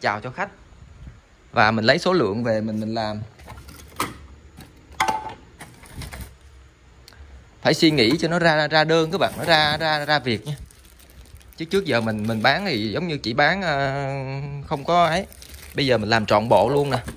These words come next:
Về khách chỉ cấp ắc quy mười hai hoặc hai mươi bốn xài. Đó.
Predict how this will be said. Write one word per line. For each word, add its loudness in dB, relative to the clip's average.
Về 6
khách 0
chỉ 0
cấp 2
ắc 0
quy 6
mười 4
hai 4
hoặc 0
hai -2
mươi -2
bốn 4
xài. 2
Đó. 2